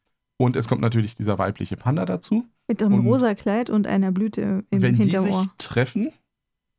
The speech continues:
Speaker 1: also der männliche Panda plus der weibliche Panda, wird so, sofort ein Panda-Kind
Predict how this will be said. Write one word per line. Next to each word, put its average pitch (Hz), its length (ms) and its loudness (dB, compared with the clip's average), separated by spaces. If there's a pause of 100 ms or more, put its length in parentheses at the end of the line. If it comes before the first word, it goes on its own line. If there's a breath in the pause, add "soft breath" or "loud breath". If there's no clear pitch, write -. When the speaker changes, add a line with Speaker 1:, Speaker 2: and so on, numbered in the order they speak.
(180)
Speaker 1:
also 104 200 -4
der 90 160 -6
männliche 147 420 -2
Panda 165 320 -2
plus 165 220 -2
der 175 160 0
weibliche 143 360 -2
Panda, 139 400 -2 (360 soft breath)
wird 117 160 2
so, 117 100 -2 (300)
sofort 123 600 -4
ein 127 400 0 (280)
Panda-Kind 123 960 -2